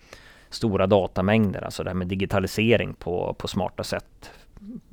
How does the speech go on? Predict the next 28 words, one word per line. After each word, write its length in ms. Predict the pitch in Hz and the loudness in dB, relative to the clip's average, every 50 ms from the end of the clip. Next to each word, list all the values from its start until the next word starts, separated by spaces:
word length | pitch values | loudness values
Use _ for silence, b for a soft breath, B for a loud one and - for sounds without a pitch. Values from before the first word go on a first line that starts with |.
| - - | -18 -8
För 100 | - - | -6 -4
att 80 | 98 - | -4 -2
dels 420 | - 101 101 98 - - - - | 0 0 0 -2 -4 -6 -10 -10
kunna 280 | - - - 98 95 95 | -8 -6 -4 -4 -4 -4
skapa 260 | - - 98 - 101 | -2 -2 -2 -2 0
värde 280 | 98 95 92 92 92 92 | -2 -2 -2 -4 -4 -4
i 220 | 90 92 92 95 98 - - b b b b b b b b | -4 -6 -8 -10 -12 -14 -18 b b b b b b b b
skogsbruket. 920 | - - - 123 110 - - 113 113 120 127 - 151 143 - - - b b b b b b b - | -2 2 4 4 4 4 4 6 6 6 6 6 4 4 4 0 -16 b b b b b b b -2
Där 120 | - 98 | -2 -2
finns 280 | 101 - 104 101 - - | 0 2 0 0 0 0
det 180 | - 101 95 | -2 0 0
ett 140 | 98 - - | -2 -4 -8
stort 340 | - - - 104 98 - - | -4 -2 0 0 0 -2 -4
projekt 360 | - 101 - - 98 - - | -4 -2 0 0 -2 -2 -4
som 220 | - - 123 113 104 | 2 6 8 8 10
drivs, 540 | 107 107 107 107 98 - - - - - | 10 10 10 8 8 6 0 -4 4 8
eh, 580 | 117 107 104 104 101 101 101 101 101 98 101 98 98 98 95 104 113 120 - - - | 10 10 12 12 12 12 12 12 10 10 10 8 6 4 2 2 -2 -6 -8 -8 -8
av 240 | - - 104 101 95 | -4 -2 0 0 0
skogsindustrierna 880 | 92 - - 110 - - - 104 101 92 - - 104 104 110 113 110 104 | 2 2 2 2 4 4 4 4 4 4 4 4 4 6 6 6 6 6
och 60 | 101 101 | 6 6
där 120 | 95 95 | 6 4
vi 100 | 95 101 | 6 4
är 40 | 101 | 4
med 300 | 101 95 101 101 101 107 | 4 4 4 2 2 2
och 60 | 101 | 2
där 100 | 95 92 | 2 2
vi 80 | 92 92 | 0 0
har 180 | 95 92 90 | -2 -4 -6